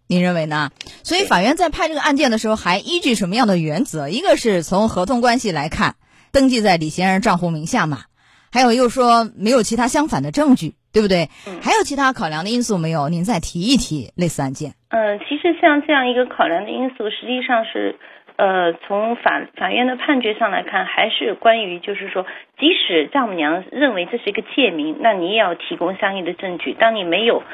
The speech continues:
Speaker 2: 又不存在什么欺诈啦、胁迫啦等等这样的情形都不存在的情况下，那自然就会判驳回了。
Speaker 1: 嗯。啊，所以这个打官司打的是证据，没有证据，呃，面临败诉风险，是这样吧？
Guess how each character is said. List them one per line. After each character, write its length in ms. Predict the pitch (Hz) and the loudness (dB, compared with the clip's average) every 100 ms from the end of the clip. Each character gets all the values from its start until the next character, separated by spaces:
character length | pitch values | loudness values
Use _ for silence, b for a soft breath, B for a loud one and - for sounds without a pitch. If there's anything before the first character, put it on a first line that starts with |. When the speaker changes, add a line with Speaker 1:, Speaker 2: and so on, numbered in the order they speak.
| B | B
Speaker 2:
又 140 | B - | B -4
不 100 | 285 | -4
存 240 | - 202 | -4 0
在 160 | 220 214 | 2 2
什 100 | 170 | 0
么 260 | 156 175 175 _ - | -2 -4 -6 _ -8
欺 120 | 302 | -4
诈 180 | 294 285 | 0 2
啦、 220 | 247 233 240 | 2 2 0
胁 100 | - | -6
迫 200 | 208 - | -8 -4
啦 240 | 247 208 208 _ _ _ - | -2 -2 -4 _ _ _ -4
等 140 | 302 | 0
等 160 | 415 277 | 0 0
这 60 | |
样 100 | 277 | -2
的 100 | 254 - | -4 -6
情 100 | 262 | -6
形 140 | 247 | -4
都 140 | 240 277 | -4 -4
不 120 | 254 | -6
存 200 | - 175 | -6 0
在 120 | 196 | 0
的 80 | 185 | 0
情 160 | - | -6
况 200 | 170 139 - | -2 -2 -2
下， 180 | - - | -8 -6
那 340 | 190 180 175 - - | -2 0 0 -4 -4
自 80 | 240 | 0
然 220 | 160 160 | 0 0
就 100 | 180 | -4
会 80 | 147 | -6
判 300 | - - - - - - - | -4 -4 -6 -14 -20 -8 0
驳 160 | 135 | 2
回 200 | - - | 0 -6
了。 140 | - - _ - | -10 -16 _ -4
Speaker 1:
嗯。 100 | 160 | 0
啊， 200 | 143 127 | 0 0
所 160 | - 190 | 0 0
以 40 | |
这 200 | 208 226 | 2 0
个 60 | 190 | 2
打 160 | 160 | 0
官 180 | 156 180 | 2 2
司 100 | 190 | 2
打 200 | 165 139 | 2 2
的 80 | 139 | 2
是 120 | 156 | -2
证 220 | 151 165 | -2 -2
据， 140 | 151 143 | -4 -4
没 100 | 160 | 0
有 160 | 196 | 0
证 220 | 160 208 185 | 2 2 4
据， 200 | 156 - B B B B B B | 2 -6 B B B B B B
呃， 360 | 151 139 131 160 | 0 0 0 2
面 180 | 185 | 4
临 100 | 156 | 4
败 140 | 156 165 | 2 0
诉 160 | - | 0
风 180 | 165 180 | -2 -2
险， 200 | 196 170 - _ | 0 -2 -6 _
是 120 | - | -4
这 100 | 160 | 0
样 160 | 180 151 | 2 2
吧？ 200 | 147 | -2